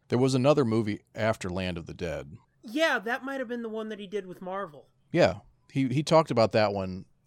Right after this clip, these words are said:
Speaker 1: when we saw him in his panel. Um,
Speaker 2: Okay.
Speaker 1: he talked about that,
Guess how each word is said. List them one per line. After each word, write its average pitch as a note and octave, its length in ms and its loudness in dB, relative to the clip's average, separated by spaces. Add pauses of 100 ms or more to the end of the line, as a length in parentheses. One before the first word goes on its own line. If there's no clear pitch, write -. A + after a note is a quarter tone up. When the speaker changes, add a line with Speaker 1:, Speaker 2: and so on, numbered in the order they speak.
Speaker 1:
when G#2+ 140 -4
we G2 80 -4
saw G#2 360 0
him F2+ 80 -6
in F#2 80 -6
his F#2+ 100 -8
panel. G#2+ 480 -4 (340)
Um, D#2 440 -12 (180)
Speaker 2:
Okay. A3+ 480 -6
Speaker 1:
he - 80 -10
talked G#2 240 0
about F2 280 -2 (180)
that, F2 160 -6